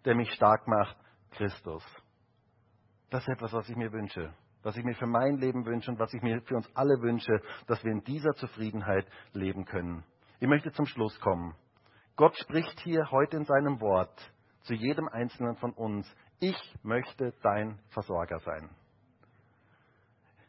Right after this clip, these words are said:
Ich bin dein Vater und ich möchte dich versorgen. Ich möchte dir Gutes geben. Ich habe etwas Gutes für dich vorbereitet." Aber es gibt zwei Bedingungen für diese Versorgung Gottes, damit sie funktioniert in unserem Leben.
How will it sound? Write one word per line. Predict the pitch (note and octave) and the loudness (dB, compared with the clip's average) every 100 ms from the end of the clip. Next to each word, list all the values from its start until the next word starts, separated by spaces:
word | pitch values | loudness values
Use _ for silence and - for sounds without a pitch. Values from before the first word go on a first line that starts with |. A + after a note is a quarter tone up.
| _ _ _ | _ _ _
Ich | C#3+ - | 0 4
bin | D#3+ | 10
dein | D#3+ D#3+ | 10 10
Vater | D3 D3 - A2+ F#2+ F2 - - - | 6 6 8 6 6 -2 -16 -20 -6
und | B2 C3+ | -2 0
ich | C3+ | 4
möchte | D3 F3 - E3 | 6 6 2 -6
dich | - E3 D#3 - | -2 -4 -4 -4
versorgen. | C#3+ - C3+ C3 B2 | -4 0 4 4 2
Ich | G#2+ - | -6 -2
möchte | C#3 E3 - | 0 0 -4
dir | C3 A#2+ | -6 -6
Gutes | - F3 - D3 - - | -8 -12 -10 -12 -12 -8
geben. | B2+ A2 F2 G#2+ | -6 -6 -8 -10
Ich | - | -2
habe | D3+ - C#3 | 0 2 0
etwas | - A#2+ - | -2 -6 -6
Gutes | F3+ - D3 | -12 -8 -8
für | - B2+ | -6 -6
dich | - | -4
vorbereitet." | A#2 A2 G2 F2+ F2 F2+ - - _ _ _ _ - - | -2 0 0 -2 -2 -8 -10 -18 _ _ _ _ -20 -6
Aber | - C3+ | 0 0
es | C3 | 0
gibt | C#3 - | -8 -8
zwei | - C#3 E3 | 0 2 2
Bedingungen | E3 C#3+ C#3 A#2 G#2 F#2+ F#2+ | 0 -2 0 0 -2 -4 -6
für | A2+ | -8
diese | G#2+ A#2 | -6 -6
Versorgung | A#2 G#2+ B2 C#3 D3 C#3+ | -4 -4 -2 -4 -2 -4
Gottes, | B2 G#2+ - G2+ G2+ - | 0 -2 -2 -4 -4 -6
damit | A2+ A2 - | -2 -2 -4
sie | B2 | -6
funktioniert | B2+ - C3+ A#2 A2 | -6 -6 -4 -2 -2
in | G2+ | -4
unserem | F#2 F#2 F#2+ | -6 -4 -4
Leben. | F#2 F#2 G2+ | -4 -4 -6